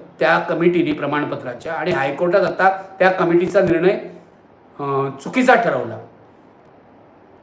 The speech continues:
हे जर झालं नसतं, हे भाजपने घडवलं असं तेव्हा आरोप झाला होता, हे जर झालं नसतं, समिती जर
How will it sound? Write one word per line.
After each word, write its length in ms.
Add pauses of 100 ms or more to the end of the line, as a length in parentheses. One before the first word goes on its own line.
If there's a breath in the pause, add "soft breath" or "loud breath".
(460)
हे 100
जर 180
झालं 360
नसतं, 260
हे 140
भाजपने 560
घडवलं 340
असं 300
तेव्हा 180
आरोप 280
झाला 220
होता, 180 (580 soft breath)
हे 180
जर 80
झालं 380
नसतं, 280
समिती 520
जर 260